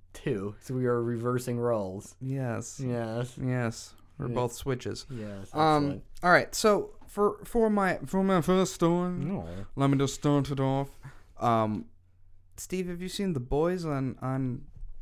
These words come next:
Speaker 2: Prime yet?
Speaker 1: I've watched a little bit.
Speaker 2: So,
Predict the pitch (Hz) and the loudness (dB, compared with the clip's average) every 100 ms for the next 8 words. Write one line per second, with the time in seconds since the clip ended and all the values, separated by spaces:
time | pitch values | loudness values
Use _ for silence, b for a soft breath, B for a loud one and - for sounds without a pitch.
0 | - - 143 156 170 180 - 139 139 139 | -8 -4 -2 0 -2 -4 0 2 4 4
1 | 131 123 - - 98 95 82 76 82 - | 2 0 -6 -8 -6 -6 -6 -10 -12 -14
2 | - b b b - 180 170 156 131 | -16 b b b -2 4 6 4 2